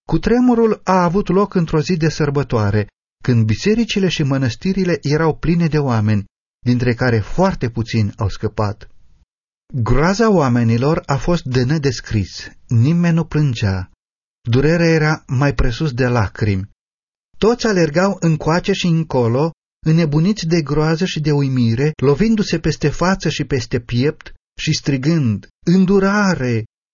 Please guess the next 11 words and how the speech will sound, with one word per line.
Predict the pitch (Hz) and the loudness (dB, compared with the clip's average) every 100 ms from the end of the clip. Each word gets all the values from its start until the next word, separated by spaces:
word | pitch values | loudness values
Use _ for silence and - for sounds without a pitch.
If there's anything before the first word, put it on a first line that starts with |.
| _ | _
A | 160 175 | 0 2
venit | 190 208 233 | 4 2 0
sfârșitul | - - 165 - 208 - 143 | -4 -6 -4 -4 -4 -4 0
lumii!” | 190 196 147 107 101 143 _ _ _ _ _ _ _ _ _ _ _ _ - | 2 2 2 2 -2 -8 _ _ _ _ _ _ _ _ _ _ _ _ 0
Mamele | 156 156 143 135 131 190 190 _ _ _ - | 2 2 0 -2 0 -2 -4 _ _ _ -4
își | 190 190 - - | -2 -2 -4 -4
uitau | 180 196 175 214 220 220 | 0 0 0 0 0 2
copiii | 196 170 147 131 117 | 0 -2 -2 0 0
și | 104 - | 0 0
alergau | 180 196 180 196 220 | 2 2 2 0 0
strângând | 196 - 196 185 190 214 | -2 0 0 2 2 0